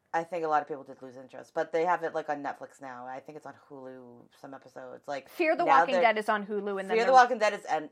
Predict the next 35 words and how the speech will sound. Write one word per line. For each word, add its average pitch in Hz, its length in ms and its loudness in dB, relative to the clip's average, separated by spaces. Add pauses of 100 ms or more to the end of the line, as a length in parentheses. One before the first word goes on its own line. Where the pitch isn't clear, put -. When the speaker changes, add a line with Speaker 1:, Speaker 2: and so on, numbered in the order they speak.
Speaker 1:
is 151 220 -8
ending 139 500 -6
Speaker 2:
Yes. 156 200 2
Speaker 1:
this 147 180 -14
year, 143 160 -4
if 135 100 -10
it 147 60 -4
hasn't 147 260 -4
already. 127 460 -4 (280)
And 147 120 -4
that 175 200 8
was 151 240 -6
trash. 107 520 -6 (120)
Speaker 2:
Yeah. - 120 -2
Speaker 1:
That 147 60 0
was 135 80 -8
absolute 131 480 -2
trash. 123 220 -4
Speaker 2:
Once 311 240 0
Nick, 254 200 2
once 262 240 -2
Nick, 226 300 -8
the 185 260 -2
drug, 202 260 0 (140)
the 202 60 -8
drug 175 240 0
addict 175 240 2
brother, 165 240 -2
got 165 180 -2
killed, 147 240 -6
I 139 60 -2
lost 143 280 -6
interest 120 460 -10
'cause 226 160 -8
he, 226 140 -8